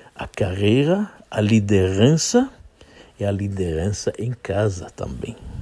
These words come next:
Porque não adianta a gente sacrificar o que, que nós temos de mais precioso, que é, na verdade, nossas famílias,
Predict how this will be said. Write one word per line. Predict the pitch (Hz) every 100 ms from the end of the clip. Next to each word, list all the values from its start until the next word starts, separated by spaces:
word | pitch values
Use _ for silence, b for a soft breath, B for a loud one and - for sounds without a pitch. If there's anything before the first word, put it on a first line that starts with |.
| - - B B B B B B
Porque | - 95 101
não | 117
adianta | 110 104 110 160 160 131
a |
gente | 101 110 101 107
sacrificar | - - 143 - 135 135 - 127 151 127 78
o | 64 98
que, | -
que | 107
nós | 110 104
temos | - 107 101
de | 107
mais | 101 98 135 143
precioso, | - 165 156 - 151 110 87 - - _ B B B B B
que | - 85
é, | 107
na | 104
verdade, | 98 95 101 110 107
nossas | 104 120 - 135
famílias, | - 147 135 156 127 90 - - - -